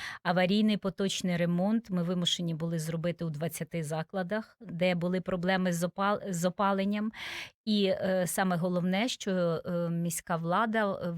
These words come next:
визначила чотирнадцять закладів загальної середньої освіти, які, ем, якщо будуть проблеми з водо-, тепло-, е-,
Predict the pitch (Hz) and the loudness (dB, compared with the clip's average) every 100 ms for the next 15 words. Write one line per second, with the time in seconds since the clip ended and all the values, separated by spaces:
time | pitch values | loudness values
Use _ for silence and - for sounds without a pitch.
0 | 160 180 202 196 180 - 175 170 - 175 | -4 0 0 0 -2 -4 -2 -2 -4 -6
1 | 180 175 165 - 165 160 151 165 156 156 | -4 -2 -4 -6 -6 -6 -4 -6 -6 -4
2 | 156 156 156 156 175 160 165 160 - 220 | -2 -2 -2 -4 -6 -6 -4 -6 -4 -4
3 | 254 285 - - - - 170 185 - - | -4 -8 -8 -12 -12 -6 -2 0 -2 0
4 | 214 196 - - 170 170 165 165 165 170 | 2 4 2 -2 -4 -2 0 0 0 -2
5 | 170 - 180 170 170 165 - 170 165 175 | -2 -2 -2 -2 -4 -6 -4 -2 0 0
6 | 160 156 - - - 151 190 214 190 180 | 0 -2 -8 -14 -10 -4 0 0 0 -2
7 | - 196 196 - 175 170 165 | -2 -2 -2 -4 -2 0 -2